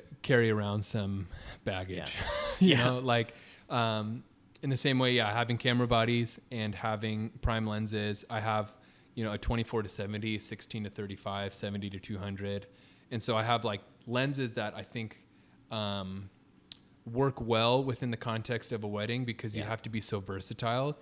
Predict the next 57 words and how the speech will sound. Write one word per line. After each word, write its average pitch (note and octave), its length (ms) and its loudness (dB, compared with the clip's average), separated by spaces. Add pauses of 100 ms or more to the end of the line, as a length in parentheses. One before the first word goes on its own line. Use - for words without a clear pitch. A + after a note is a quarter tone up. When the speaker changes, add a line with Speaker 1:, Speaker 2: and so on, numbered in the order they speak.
(160)
Speaker 1:
Sometimes B2+ 420 -2
it's G#2+ 120 -6
hard B2 440 2
when A2+ 140 -2
you're G#2+ 120 -2
confined G#2+ 440 -4
to G#2+ 100 -4
a G2 40 -6
prime G#2+ 320 2
lens. A#2+ 420 -2
And G2 220 0
with A2 100 -2
Speaker 2:
Yes. A2 80 -8
<laughs> C#3 120 0
Speaker 1:
video, C3+ 320 2
like, A2 340 -6 (220)
you B2 160 -6
have B2 160 -4
to B2 80 -4
physically B2 560 0
keep B2 300 -6
your A2+ 100 -8
feet C3 360 0
in C3+ 120 -4
the B2 80 -2
right B2+ 240 -6
place C#3 440 -4 (220)
Speaker 2:
Mm-hmm. F#2 140 -6
Speaker 1:
to D3 100 -2
get A#2+ 200 0
the B2 80 -2
correct A#2+ 260 -2
shot. C3 360 0
But A#2+ 140 -2
if A2 220 -6
you're, C3 160 2
like, A#2+ 220 -2
at G2+ 180 -8 (340)
seventy B2 400 -2
millimeters A2+ 720 0
and A#2+ 80 -4
then A2 100 -2
they're G#2 100 -4
walking G#2+ 360 -4
towards B2 320 -2
you, G2+ 240 -6 (320)
to C3 80 -2
be B2 120 4
able A#2+ 200 4
to, A2 100 2
like, G2+ 280 -4
push - 260 8
back A2 300 -2
to - 100 -10
twenty-four G#2+ 440 -6
millimeters G#2 720 -4
Speaker 2:
Right, F2+ 320 -2